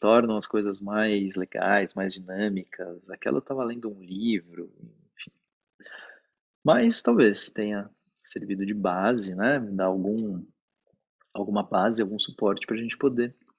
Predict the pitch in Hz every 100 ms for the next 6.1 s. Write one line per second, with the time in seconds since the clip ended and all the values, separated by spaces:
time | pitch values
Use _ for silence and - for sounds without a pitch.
0 | _ _ - - 139 - 110 - _ _
1 | 117 107 104 - - 101 - 120 131 107
2 | 95 95 - - - _ _ _ _ -
3 | 143 170 165 151 147 131 160 143 - 123
4 | 107 104 110 165 - _ _ _ _ _
5 | _ _ _ _ 107 107 107 104 104 101
6 | 101